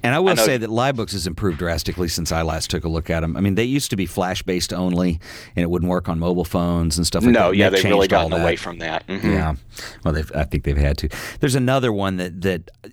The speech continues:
Speaker 1: you know, if you li-, if you watch my other podcast, The Art of Photography, they've been one of my sponsors.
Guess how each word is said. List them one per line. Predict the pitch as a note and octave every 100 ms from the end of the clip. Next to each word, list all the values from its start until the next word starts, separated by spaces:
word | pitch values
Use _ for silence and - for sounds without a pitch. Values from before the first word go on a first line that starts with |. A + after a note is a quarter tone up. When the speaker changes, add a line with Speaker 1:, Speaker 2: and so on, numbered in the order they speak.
| -
Speaker 1:
you | G#2+
know, | F2+
if | F2
you | G#2
li-, | G2 G2 -
if | F#2+
you |
watch | G2 F#2 -
my | D#2+
other | D#2+
podcast, | D#2 D#2 - D2
The | E2
Art | C#2+
of |
Photography, | - D#2 D2+ D2
they've | C#2+
been | D2
one | D2
of | C#2
my | B1
sponsors. | - D#2+ D#2 - C2